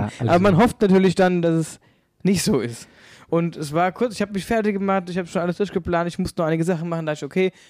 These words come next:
Speaker 2: perfekt, bist du bei, im Timing,
Speaker 1: Mhm.
Speaker 2: kannst jetzt losfahren. Ja.
Speaker 1: Nee,
Speaker 2: Danke.
Speaker 1: ich sag dir ganz ehrlich
Speaker 2: Ich mein,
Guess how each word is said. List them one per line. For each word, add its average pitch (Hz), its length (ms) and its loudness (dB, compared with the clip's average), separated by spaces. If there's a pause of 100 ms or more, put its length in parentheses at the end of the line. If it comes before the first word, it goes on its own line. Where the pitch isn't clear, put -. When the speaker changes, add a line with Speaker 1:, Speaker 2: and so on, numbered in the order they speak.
(140)
Speaker 2:
perfekt, 180 400 -4
bist 170 140 -12
du 233 60 -6
bei, 202 140 0
im 165 300 -6
Timing, 180 440 0
Speaker 1:
Mhm. 120 340 0
Speaker 2:
kannst 180 240 -2
jetzt 156 140 -4
losfahren. 180 540 0 (340)
Ja. 107 220 -10 (1000)
Speaker 1:
Nee, 135 280 2
Speaker 2:
Danke. 120 140 0
Speaker 1:
ich 139 80 0
sag 196 200 2
dir 202 100 4
ganz 170 200 0
ehrlich 180 520 0
Speaker 2:
Ich 165 100 2
mein, 202 180 4